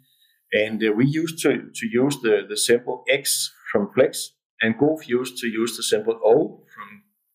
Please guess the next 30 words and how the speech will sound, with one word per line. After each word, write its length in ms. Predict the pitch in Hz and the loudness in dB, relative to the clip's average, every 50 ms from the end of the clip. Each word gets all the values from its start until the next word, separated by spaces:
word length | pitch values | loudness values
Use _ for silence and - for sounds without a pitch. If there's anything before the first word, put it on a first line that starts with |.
| _ _ - | _ _ 0
Goof. 380 | 147 185 220 240 - - - _ _ _ _ _ - _ _ _ _ _ - | 2 2 0 -2 -6 -14 -20 _ _ _ _ _ -20 _ _ _ _ _ -6
So 460 | - - 123 113 107 107 104 107 107 104 | 0 2 4 4 4 4 0 -2 -6 -6
we 120 | 113 110 | -6 -2
combined 440 | - 131 113 104 104 110 127 139 135 | 0 0 0 2 2 2 2 2 2
those 280 | 123 120 120 - - - | 0 0 0 0 -6 -10
two, 240 | - 117 120 120 - - | -8 -6 -6 -6 -2 0
X 260 | 120 135 127 - - - | 0 0 0 -2 0 2
O. 420 | 120 120 135 156 - - - _ _ _ _ _ _ _ _ _ _ _ - | 4 4 4 2 -2 -10 -16 _ _ _ _ _ _ _ _ _ _ _ -4
So 200 | - - 110 101 | 0 0 2 4
that 200 | 107 123 123 123 | 4 2 2 2
was 340 | 117 110 107 - - - _ | 0 0 0 -2 -8 -12 _
one 220 | 101 107 120 135 131 | 0 2 2 2 2
explanation. 720 | 123 120 - - 120 117 110 110 113 113 - 123 117 107 | -2 -6 -10 -10 -6 -4 -2 -2 -2 -2 -2 -2 -2 -2
Then 140 | 107 107 107 | -2 2 4
the 100 | 104 120 | 4 4
other 140 | - 160 | 4 2
explanation 680 | 131 120 - - 120 110 107 113 120 117 - 127 - - | 0 0 -4 -8 -8 -6 -4 -4 -4 -2 -4 -6 -2 2
was 340 | 104 101 117 135 143 - - | 4 4 4 4 0 -4 -2
that 160 | - 101 98 - - | -2 -2 -2 -2 -4
we, 320 | 104 101 101 101 101 101 _ _ _ _ - - | -2 -2 -2 -4 -8 -14 _ _ _ _ -10 -4
I 40 | - | -2
think 240 | - 165 185 - - | -2 -2 -2 0 2
both 360 | 131 143 165 170 - - - | 4 4 4 2 -4 -12 -6
Goof 380 | - 139 147 175 202 - - - - 113 107 | -4 -2 -2 -2 -4 -6 -12 -8 -4 -4 -4
and 140 | 107 107 | -4 -4
Flex 520 | - - - 110 117 139 143 - - - - - - | -8 -2 0 2 2 2 0 -4 -8 -10 -10 -12 -14
had 140 | - - - | -10 -6 -2
always 440 | 131 131 156 160 165 143 131 - | -2 -2 0 0 0 0 -2 -2
tried 560 | - - - - 92 90 95 104 131 131 - - | -6 -10 -8 0 2 4 4 4 2 0 -4 -10
to, 180 | - - - | -10 -10 -10